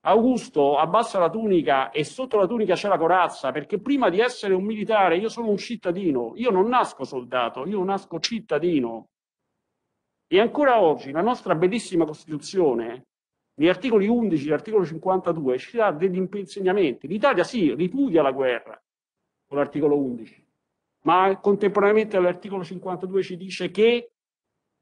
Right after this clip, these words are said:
è sacro dovere del cittadino difendere la propria patria. Allora queste due cose noi le dobbiamo mettere insieme. Noi non vogliamo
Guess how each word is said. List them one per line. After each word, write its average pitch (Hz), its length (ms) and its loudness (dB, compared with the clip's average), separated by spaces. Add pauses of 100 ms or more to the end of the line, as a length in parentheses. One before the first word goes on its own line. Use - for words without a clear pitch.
(140)
è 180 220 4
sacro 226 540 4
dovere 208 340 4
del 196 100 0
cittadino 214 560 -4
difendere 202 460 2
la 190 60 4
propria 202 300 2
patria. 143 640 0 (1120)
Allora 196 240 6
queste 214 240 4
due 180 140 4
cose 196 300 2
noi 196 140 6
le 180 60 4
dobbiamo 160 360 2
mettere 170 240 0
insieme. 131 420 -4
Noi 190 140 2
non 185 180 2
vogliamo 156 840 0